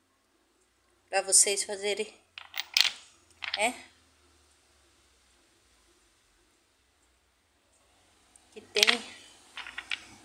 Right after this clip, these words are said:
Elas tão bem sujas, dá pra vocês verem. Né? Tem alguma que já tá melhorzinho um pouco.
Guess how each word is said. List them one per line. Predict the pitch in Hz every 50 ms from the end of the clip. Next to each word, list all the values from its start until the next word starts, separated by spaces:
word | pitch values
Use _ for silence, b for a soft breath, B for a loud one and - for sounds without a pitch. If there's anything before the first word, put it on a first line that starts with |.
| - - -
Elas | - 190 196 190 - -
tão | - 226 226 233
bem | 220 226 262 294
sujas, | - - - - 208 208 214 226 240 226 233 220
dá | 202 196
pra | 196 - 208 196
vocês | 190 - - - 214 208 202 190
verem. | - 180 175 180 202 208 233 - - _ _ _ _ _ _ _ _ _ _ _ _ _ _ _ _ _ _ _ _ _ _ _ _ -
Né? | 185 185 214 240 254 - - - - _ _ _
Tem | - 202 202
alguma | 208 208 202 226 240 277 294
que | 285 - 311 285
já | 294 302 302 311 - - b b b b b b b b b b _ _ _ -
tá | 254 262
melhorzinho | 277 285 320 311 302 311 330 294 220 240 240 226 220
um | 214
pouco. | 220 - - - 392